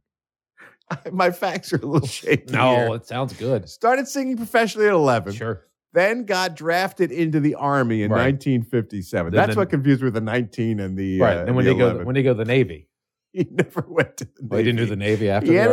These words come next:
Speaker 2: Army?
Speaker 1: up in the Army,
Speaker 2: Okay.
Speaker 1: but he served in Germany.
Speaker 2: Okay.
Speaker 1: And he served alongside another singer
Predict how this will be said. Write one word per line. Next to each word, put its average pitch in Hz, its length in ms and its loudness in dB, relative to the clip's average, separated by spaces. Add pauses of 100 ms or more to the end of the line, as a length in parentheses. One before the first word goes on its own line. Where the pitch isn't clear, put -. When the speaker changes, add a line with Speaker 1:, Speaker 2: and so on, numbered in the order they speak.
Speaker 2:
Army? - 20 4
Speaker 1:
up 220 200 0
in 175 120 0
the 147 140 -4
Army, 113 600 -6
Speaker 2:
Okay. 98 240 -18
Speaker 1:
but 185 120 -6
he 214 40 -4
served 240 440 2
in 175 180 2
Germany. 131 720 2
Speaker 2:
Okay. 90 380 -14 (380)
Speaker 1:
And 170 100 0
he 190 60 2
served 262 340 0
alongside 196 920 0
another 185 760 0 (300)
singer 127 760 -2